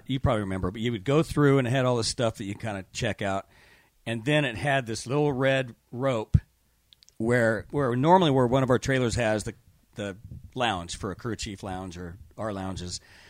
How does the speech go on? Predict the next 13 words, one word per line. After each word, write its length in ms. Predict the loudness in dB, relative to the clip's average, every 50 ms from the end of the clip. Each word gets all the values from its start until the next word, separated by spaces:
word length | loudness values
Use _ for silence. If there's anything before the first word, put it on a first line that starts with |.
| -20 -20 -20 -20 -20 _ _ -20 -20 -20 -12 -6
And 120 | -4 -2 -2
it 80 | 0
had 180 | 2 2 2 2
the 60 | 0 2
bar, 580 | 6 8 10 10 10 10 8 4 2 0 -2 _ -20 -20 -20 -20 -20 -20 -20 -20 -20 -20 -14 _
and 140 | -4 -4 -4
it 80 | -2 -2
had 340 | 0 2 2 2 2 0 0
this 440 | -2 -2 0 0 -2 -4 -6 -10 -14 _ _ _ _ _ -8
man-made, 680 | -4 -2 0 2 2 2 2 2 0 0 0 0 0
or 120 | -2 -4
this 240 | -4 -6 -6 -6 -4 0
guy 260 | 2 4 4 2